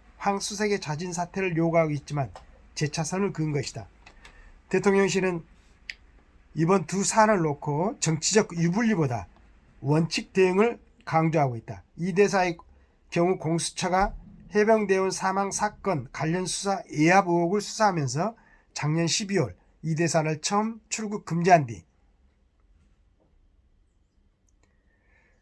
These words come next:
소환 조사를 단 한 차례도 하지 않았는데도 소환도 안 한 상태에서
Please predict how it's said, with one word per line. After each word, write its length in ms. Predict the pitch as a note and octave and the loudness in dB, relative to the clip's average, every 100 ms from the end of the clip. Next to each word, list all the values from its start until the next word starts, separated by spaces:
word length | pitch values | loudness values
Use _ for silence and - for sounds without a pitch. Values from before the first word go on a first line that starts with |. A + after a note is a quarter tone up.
| _ _ _ _ _ _ _ _ | _ _ _ _ _ _ _ _
소환 360 | - - A#3 A#3 | -12 8 10 10
조사를 460 | G#3+ G#3+ G3+ G#3 - | 6 2 2 -2 -6
단 200 | - F3 | -4 -4
한 200 | F#3 A#3+ | -6 -8
차례도 320 | - B3 A3 | -2 -2 0
하지 200 | F#3+ G3+ | -2 2
않았는데도 640 | E3+ E3 F3 D#3+ C#3 A#2+ | 4 6 4 2 -4 -6
소환도 680 | A2 - G3 G#3 G3+ F#3+ G#3 | -8 0 2 2 -2 0 0
안 200 | - C#3+ | 4 6
한 120 | F3 | 6
상태에서 600 | F#3 - - C4 G#3 C3 | 4 -4 0 0 2 -2